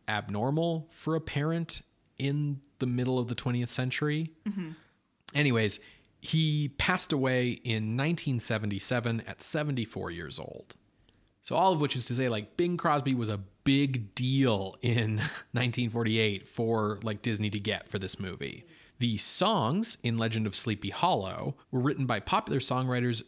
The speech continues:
Speaker 1: Don Rain and Gene DePaul and performed by Bing Crosby and his regular backup vocalists,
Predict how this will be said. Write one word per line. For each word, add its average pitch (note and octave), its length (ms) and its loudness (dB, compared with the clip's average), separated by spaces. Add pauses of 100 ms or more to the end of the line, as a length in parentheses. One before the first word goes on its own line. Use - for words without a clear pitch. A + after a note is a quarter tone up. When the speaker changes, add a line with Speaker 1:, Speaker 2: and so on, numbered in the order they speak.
Speaker 1:
Don B2 340 0
Rain C3 380 0 (100)
and G2+ 460 0
Gene C3 320 -2
DePaul B2 640 0 (260)
and A#2 140 -2
performed F#3 640 2
by A2 140 0
Bing G#3 260 0
Crosby C#3 500 0
and G#2+ 140 -2
his A2 160 -2
regular A2+ 320 0
backup C#3+ 500 -4
vocalists, G#2+ 720 -4